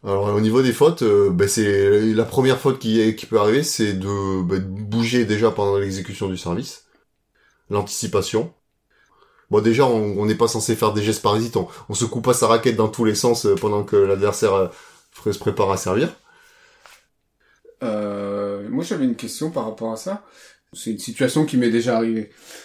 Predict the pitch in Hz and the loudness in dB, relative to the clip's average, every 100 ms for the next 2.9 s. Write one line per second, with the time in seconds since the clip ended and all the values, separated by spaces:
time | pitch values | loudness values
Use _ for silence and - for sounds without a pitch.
0 | - _ _ _ _ _ - 104 - 117 | -20 _ _ _ _ _ -12 -10 -6 -4
1 | 117 135 135 - - 117 143 139 123 113 | 0 0 -2 -10 -4 2 2 2 -2 -4
2 | - 127 113 104 107 101 135 180 | -6 -4 -4 -4 -6 -4 -4 -6